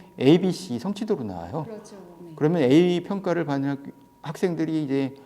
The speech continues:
Speaker 1: 어, 어떤 경우는 사십 프로인 경우도 있지만
Speaker 2: 음.
Speaker 1: 많은 학교에서는 구십육 프로, 구십칠 프로. 그러니까
Speaker 2: 그렇죠.
Speaker 1: 아무 의미가 없는 거예요. 그렇죠?
Speaker 2: 네.
Speaker 1: 예. 그러니까 이 학년, 삼 학년 내신보다 일 학년 내신이 훨씬 더 중요한 거죠.
Speaker 2: 음.
Speaker 1: 그리고 이 학년, 삼 학년보다, 그러니까 예전에 입학사정관제에서는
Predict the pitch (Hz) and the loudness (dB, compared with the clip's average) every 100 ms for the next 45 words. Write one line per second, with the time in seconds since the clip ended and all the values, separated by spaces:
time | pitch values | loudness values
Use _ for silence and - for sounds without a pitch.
0 | - - - _ 104 98 104 226 214 190 | -20 -20 -20 _ -14 -10 4 6 8 6
1 | 175 170 165 180 - 214 175 135 113 107 | 2 -2 -4 -8 -6 -6 -4 -4 -4 -6
2 | 165 - 110 127 - - - - - 107 | -8 -10 -10 -8 -8 -12 -16 -18 -12 -4
3 | 143 143 139 175 - 160 123 - - - | -4 -4 -6 -8 -4 -2 -2 -4 -12 -12
4 | 117 - 160 - - - - - 185 - | -14 -10 -10 -10 -18 -20 -20 2 2 6
5 | 120 220 247 156 226 131 101 110 104 - | 8 10 8 6 4 0 -2 -8 -14 -6
6 | 151 135 110 131 110 - - - _ 147 | -6 -6 -4 -2 -2 -8 -20 -20 _ 4
7 | 135 165 202 208 190 202 196 156 135 160 | 8 8 8 4 0 0 0 0 0 0
8 | 139 143 135 156 151 127 147 180 233 151 | 0 0 2 0 0 -2 -4 -2 -2 -2
9 | 123 113 131 95 175 - 196 180 - - | -4 -4 -6 -10 -14 -14 -14 -14 -14 -4
10 | 120 135 120 131 139 143 131 131 190 185 | 2 4 6 4 6 4 2 0 0 2
11 | 160 151 147 113 - 107 - - - 135 | 0 0 0 0 -4 -6 -12 -20 4 6
12 | 175 170 139 175 - 170 147 120 120 123 | 6 4 2 -2 -4 -2 0 0 -2 -2
13 | 160 | -4